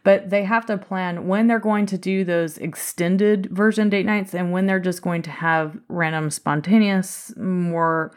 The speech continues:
uh, short, quickie type of sex, right? Because there's two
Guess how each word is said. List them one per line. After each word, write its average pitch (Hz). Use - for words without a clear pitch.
uh, 165
short, -
quickie 202
type 165
of 156
sex, -
right? 170
Because 180
there's 175
two 240